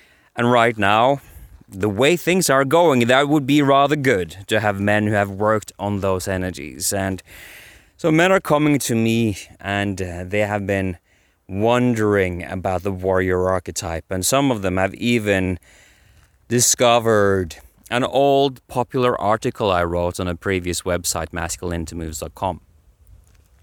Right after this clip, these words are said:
It was a, uh, an article called, uh, David Deida and the Three Knights of Iron John.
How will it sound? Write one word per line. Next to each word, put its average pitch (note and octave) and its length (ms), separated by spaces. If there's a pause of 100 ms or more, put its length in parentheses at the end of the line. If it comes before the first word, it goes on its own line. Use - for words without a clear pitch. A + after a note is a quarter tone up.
(760)
It A2 100
was A2 380
a, G2+ 540
uh, F2+ 300 (260)
an A#2 120
article G#2 760 (500)
called, G2 640
uh, F2+ 320 (720)
David G#2+ 300
Deida G#2+ 400
and F2 180
the F2+ 60
Three F#2 240
Knights F2+ 360
of E2 300 (100)
Iron E2+ 360
John. F2 420